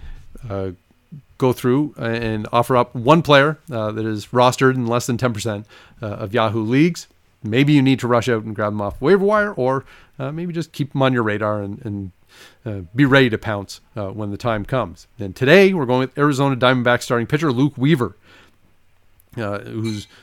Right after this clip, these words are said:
through two starts, has a two point one three E R A, zero point four seven whip, uh, and, you know, given what happened in two thousand twenty, you got hit really hard, E R A in the sixes,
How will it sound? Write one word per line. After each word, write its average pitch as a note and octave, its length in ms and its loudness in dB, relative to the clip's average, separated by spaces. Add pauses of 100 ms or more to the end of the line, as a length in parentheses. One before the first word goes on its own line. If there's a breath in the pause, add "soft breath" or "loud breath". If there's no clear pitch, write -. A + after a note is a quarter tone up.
through C3+ 180 0
two F3 200 0
starts, E3+ 400 2
has A2+ 160 -4
a G2+ 40 -6
two - 160 2
point D3 220 0
one B2+ 160 0
three A2+ 220 -2
E - 20 -4
R F#2 180 -4
A, C#3+ 120 2
zero C3 220 0
point A#2 220 -4
four G#2+ 200 -6
seven F#2+ 320 -8
whip, C3+ 240 0 (380 soft breath)
uh, G#2 260 -8 (120)
and, A#2+ 300 0 (340 soft breath)
you A2+ 100 -8
know, G2+ 60 -6
given D#3+ 380 4
what C3+ 140 2
happened B2+ 240 2
in G2+ 60 -6
two C#3 140 -4
thousand A2 260 -2
twenty, A2+ 220 -4
you A#2+ 60 -4
got F#2 140 -4
hit A#2+ 120 -2
really A2+ 280 -2
hard, B2 280 0
E A2+ 120 -4
R A2+ 120 2
A A#2 80 0
in G#2+ 80 -4
the F2 60 -10
sixes, D#3+ 460 -4